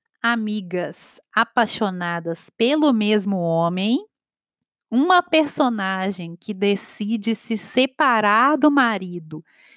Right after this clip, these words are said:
e ter um casamento aí apenas de fachada,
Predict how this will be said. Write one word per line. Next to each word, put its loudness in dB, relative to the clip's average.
e 2
ter 0
um -6
casamento -6
aí -4
apenas -2
de -4
fachada, -2